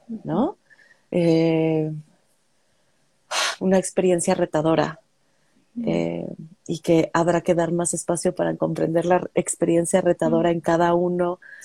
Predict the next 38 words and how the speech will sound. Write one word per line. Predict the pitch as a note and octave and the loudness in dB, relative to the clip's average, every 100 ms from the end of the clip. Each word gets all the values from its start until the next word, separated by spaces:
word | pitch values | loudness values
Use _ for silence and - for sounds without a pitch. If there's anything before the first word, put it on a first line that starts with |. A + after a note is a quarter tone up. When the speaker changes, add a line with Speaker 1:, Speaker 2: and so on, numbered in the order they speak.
| - - _ | -20 -20 _
Speaker 1:
en | E3+ | 0
cada | D#3 F#3 F#3+ | 4 6 6
una | F#3 F#3+ | 6 4
de | F#3 | 2
las | F3 - | 0 -2
personas | E3+ F3 E3+ F3 | 0 0 0 0
o | E3+ | -2
de | E3 | -2
las | D#3 | -4
mujeres | D#3 D3+ F#3 F3 E3+ | -6 2 4 4 2
que | E3+ | -4
están | - D#3 D#3 | -4 -2 -2
frente | E3 D3+ | -4 -4
a | F3+ | -4
ti. | D3+ D3+ | -4 -4
Speaker 2:
Ujú. | A#3 G#3 G3 _ _ _ G#3+ _ | -4 -6 -10 _ _ _ _ _
Ujú. | A#3+ F3 | -6 -4
Speaker 1:
Eh, | E3+ E3 D#3 - - _ _ - - _ _ _ - - - - | -4 -4 -8 -14 -20 _ _ -18 -18 _ _ _ -20 -16 -12 -8
y, | - - | -8 -6
y, | - - | -6 -2
y | F#3+ | 0
pensaba | E3+ E3+ F#3 E3+ F3+ | 2 0 2 2 2
de | |
pronto | F3+ F3 E3+ | 0 -2 -2
también | F3 F3+ F3 F#3+ | -4 -2 -2 -2
como | F#3 E3+ E3+ E3+ - _ _ - _ _ - - _ _ _ _ _ _ _ _ _ _ _ - | -2 0 0 -2 -8 _ _ -20 _ _ -16 -16 _ _ _ _ _ _ _ _ _ _ _ -4
está | - D#3 - | -4 -4 2
cabrón | F#3+ F3 F3+ F3+ - _ - | 4 6 4 4 -2 _ -8
también | E3+ E3+ E3+ | -2 0 0
salir | E3+ F3 E3 F3 F3+ _ - | 0 0 2 0 -2 _ -12
d-, | - - - - | -10 -12 -10 -6
desde | E3 F3 E3 D3+ D#3 | 4 6 6 8 6
el, | D3+ D3+ | 6 4
¿no? | E3+ C4 | 4 4
O | D4+ | 4
sea, | F3+ | 0
desde | D#3 D#3 D#3 D#3 D#3 | 0 0 0 0 0
el | D3+ | -4